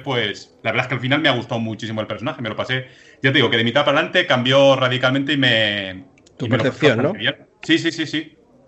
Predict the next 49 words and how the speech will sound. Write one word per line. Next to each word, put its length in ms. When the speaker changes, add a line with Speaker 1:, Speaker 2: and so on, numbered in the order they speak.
Speaker 2:
Curioso, 320
¿no? 180
Eh, 60
a 160
algunos 260
les 100
gustó 240
mucho 180
el 40
principio, 720
bueno, 140
el 60
final 840
no 160
tanto, 520
no 120
sé. 360
<laughs> 840
Bueno, 260
en 60
general, 280
al 80
final, 420
excepto 480
a 60
Miguel, 260
que 160
no 80
está 180
por 120
aquí, 240
no, 800
bueno, 260
tampoco 260
se 60
enteró 240
realmente 320
del 80
final, 200
así 160
que 80
tampoco 440
<laughs> 0
es 140
que 140
vaya 180
a 40
ser 340
fácil. 320